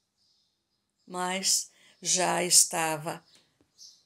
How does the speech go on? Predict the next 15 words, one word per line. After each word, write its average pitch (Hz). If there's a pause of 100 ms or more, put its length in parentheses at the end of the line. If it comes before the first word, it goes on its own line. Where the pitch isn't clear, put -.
(680)
com 165
o 165
seu -
coração 170 (460)
repleto 165 (640)
de 175
humildade, 165 (880)
de 175
nobreza, 170 (840)
por 170
ouvir 151
esses 156
ensinamentos. 165 (520)
E, 185
naturalmente, 247